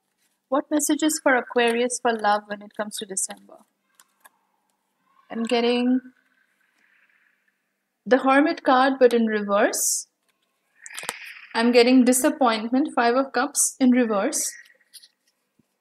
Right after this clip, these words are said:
What are the messages for Aquarius when it comes to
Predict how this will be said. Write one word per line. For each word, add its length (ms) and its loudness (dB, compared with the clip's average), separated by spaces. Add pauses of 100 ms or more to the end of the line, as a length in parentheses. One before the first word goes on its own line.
(1500)
What 160 0
are 40 0
the 60 0
messages 460 0
for 160 -2
Aquarius 680 0
when 160 -4
it 200 -8
comes 300 -4
to 340 -4